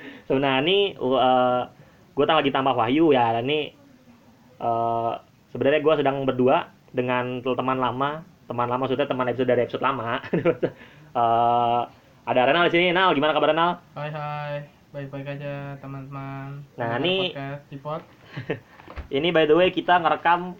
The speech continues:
Speaker 1: dua jam sebelum Renal pulang ke Jogja. <laughs> By the way. Jadi ini agak, agak, ya, nge-, inilah, nggak, nggak buru-buru amat sih. Cuman ya lumayan lah. Eh, ini by the way kita, eh, ini Renal cuma satu segmen doang ya.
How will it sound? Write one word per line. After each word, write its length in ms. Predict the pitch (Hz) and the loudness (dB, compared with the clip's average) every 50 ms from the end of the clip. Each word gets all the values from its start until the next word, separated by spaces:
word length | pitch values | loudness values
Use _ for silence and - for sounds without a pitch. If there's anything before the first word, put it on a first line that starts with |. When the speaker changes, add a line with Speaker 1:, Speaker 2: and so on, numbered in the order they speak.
| - | -6
Speaker 1:
dua 240 | 131 127 139 143 139 | 0 2 4 4 4
jam 240 | 135 143 156 160 151 | 4 2 2 0 0
sebelum 240 | 160 151 156 160 156 | 0 0 0 2 2
Renal 240 | 151 147 151 143 | 2 2 2 2
pulang 240 | 147 160 160 147 147 | 2 2 2 2 2
ke 80 | 147 147 | 2 0
Jogja. 240 | 135 131 135 127 117 - - - 208 180 | 0 2 0 0 -2 -2 -4 -2 0 0
<laughs> 280 | - 196 175 - 185 - | 2 0 0 0 0 2
By 160 | 143 135 135 | 2 2 4
the 160 | 190 170 151 | 4 2 2
way. 160 | - 185 - - - - - - | 2 -2 -2 -4 -12 -14 -14 -6
Jadi 160 | - 139 135 | -2 0 0
ini 80 | 147 165 | 0 2
agak, 240 | 165 156 151 147 226 | 2 2 2 2 4
agak, 480 | 196 139 135 135 135 139 135 - - - - - - - - - - | 2 2 4 4 4 4 2 2 -2 -10 -20 -20 -20 -20 -20 -14 -8
ya, 400 | - 113 110 110 110 110 107 107 | -4 -2 0 0 0 -2 -2 -4
nge-, 240 | 117 123 - - 117 | -6 -6 -6 -6 -4
inilah, 240 | 113 127 127 117 113 | -2 -2 -2 -2 0
nggak, 180 | 113 120 117 117 120 | 0 0 0 2 2
nggak 80 | 123 | 2
buru-buru 320 | 127 135 135 127 131 131 127 | 4 4 4 4 4 2 2
amat 160 | - - - | 0 0 2
sih. 240 | 139 135 139 135 131 | 2 2 2 2 0
Cuman 240 | 135 135 160 165 156 | 0 0 0 2 2
ya 80 | 143 | 2
lumayan 320 | 139 127 131 147 160 131 110 | 2 2 2 0 0 -2 -4
lah. 160 | 104 104 - - - - - - | -6 -6 -10 -12 -20 -20 -20 -10
Eh, 480 | - 110 110 110 107 107 107 107 107 104 127 | -6 -2 0 0 0 0 0 -2 -2 -4 -4
ini 240 | 139 165 180 165 - - - - | -4 -4 -6 -6 -8 -14 -18 -20
by 240 | 131 127 135 139 135 | -8 -2 0 2 4
the 80 | 139 | 4
way 160 | 156 185 185 | 4 4 2
kita, 400 | - 160 160 180 190 185 180 180 - - - - - - - - - - - - - | 2 0 2 2 2 2 2 -2 -6 -10 -20 -20 -20 -20 -20 -20 -20 -20 -20 -12 -4
eh, 460 | - 127 123 123 120 120 117 117 113 104 - - - - - - - 147 | 0 2 4 4 4 4 2 2 0 -2 -4 -8 -16 -20 -20 -14 -6 -2
ini 80 | 180 | 2
Renal 160 | 196 208 233 240 | 2 2 2 2
cuma 160 | 240 214 175 | 0 0 0
satu 160 | 185 175 - | 0 0 0
segmen 240 | 175 160 165 170 180 | 0 0 0 0 2
doang 160 | 190 185 143 | 2 2 2
ya. 160 | 131 131 - | 0 -2 -6